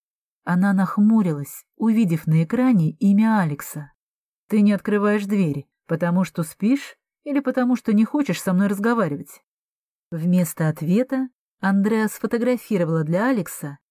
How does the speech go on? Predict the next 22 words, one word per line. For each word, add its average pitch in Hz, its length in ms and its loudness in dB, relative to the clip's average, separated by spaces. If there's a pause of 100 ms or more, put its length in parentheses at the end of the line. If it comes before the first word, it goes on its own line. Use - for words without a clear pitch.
(180)
вид 202 300 0
на 175 160 0
пирс 302 500 -4
со - 160 -6
своего 247 380 0
столика 156 640 -6 (320)
и 170 140 2
себя 170 600 -2 (280)
с 160 160 -6
большим 160 560 -4
куском 226 500 0
пиццы 196 420 -2
в 151 60 0
руках. 165 580 -6 (540)
«Понял. 208 600 0 (280)
Приятного 208 600 -2
аппетита. 226 680 -4 (100)
Не 165 320 0
отвлекаю». 165 680 -2 (760)
«Обиделся?» 170 840 -2 (460)
Андреа 170 400 2
хихикнула 160 760 -4